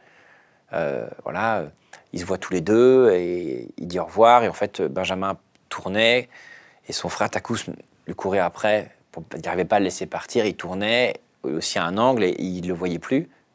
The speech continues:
Et il était derrière et il lui faisait un, il, il l'empoignait comme ça. Et, euh, et puis,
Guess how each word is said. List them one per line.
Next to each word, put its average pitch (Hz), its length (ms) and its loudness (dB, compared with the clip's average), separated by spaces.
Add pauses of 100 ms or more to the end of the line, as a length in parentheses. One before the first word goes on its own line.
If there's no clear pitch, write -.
(140)
Et 101 160 2
il 92 100 0
était 90 180 -2
derrière 95 560 0 (260)
et 85 180 -2
il 80 80 -6
lui 156 120 -8
faisait - 140 -10
un, - 160 -6
il, 160 180 -4 (100)
il 87 100 -2
l'empoignait 82 360 -4
comme 73 160 -12
ça. 101 320 -2 (640)
Et, 80 200 0
euh, 50 140 -4 (360)
et 80 60 -12
puis, 78 240 -6